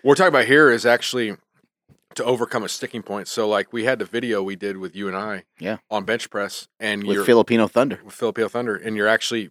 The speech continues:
Speaker 1: pushing as hard as you can against the pins, you know.
Speaker 2: Right.
Speaker 1: So in a deadlift, it'd be the same thing. If you're, you know, sticking point, you know, you're trying to work right above your knee, you just, like,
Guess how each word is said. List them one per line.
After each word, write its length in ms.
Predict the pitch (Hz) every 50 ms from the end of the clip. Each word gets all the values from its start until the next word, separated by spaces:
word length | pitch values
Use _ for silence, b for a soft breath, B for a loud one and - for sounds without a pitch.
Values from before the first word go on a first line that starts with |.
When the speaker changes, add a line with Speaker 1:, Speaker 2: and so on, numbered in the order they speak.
| _ _
Speaker 1:
pushing 340 | - 139 131 - - 117 113
as 160 | 104 92 -
hard 220 | - 113 117 110 95
as 80 | 92
you 60 | 104 95
can 480 | - 104 104 101 98 98 98 95 87 _ _ _ _ _ _ _ _ _ _
against 440 | 101 98 110 110 95 - - - - _ _ _ -
the 240 | 107 101 98 95 - _
pins, 420 | - 120 117 110 104 95 - - - 107
you 100 | 104 101
know. 120 | 95 90
Speaker 2:
Right. 100 | 92 95
Speaker 1:
So 80 | 104 113
in 80 | 107
a 20 | 98
deadlift, 340 | - 117 107 104 113 110 -
it'd 120 | 104 95
be 60 | 104
the 60 | 98 92
same 200 | - 110 98 90
thing. 180 | - 113 107 95
If 100 | - -
you're, 260 | 92 90 85 - -
you 100 | 95 101 90
know, 80 | 80
sticking 340 | - - - 107 - 110 95
point, 360 | - _ 98 98 98 90 - _ _ _ _ _ _ _ _ _ _ _ _ _ _
you 160 | 107 104 101
know, 80 | 98 98
you're 140 | 98 90
trying 180 | - - 113 104
to 40 | 95
work 120 | 101 98 -
right 140 | 104 98
above 180 | 95 101 101 87
your 120 | 98 95
knee, 320 | 92 95 101 110 113 113 -
you 100 | 104 101
just, 220 | 95 - - - 107
like, 140 | 95 -